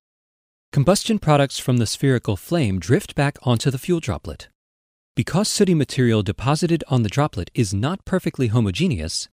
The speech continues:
we can get a disruptive burning event," says Foreman. In other words,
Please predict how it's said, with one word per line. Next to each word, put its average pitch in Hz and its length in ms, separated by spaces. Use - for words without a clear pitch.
we 139 140
can 220 160
get 160 160
a 156 60
disruptive 151 580
burning 170 300
event," 82 440
says - 220
Foreman. 90 400
In 196 140
other 165 180
words, 80 400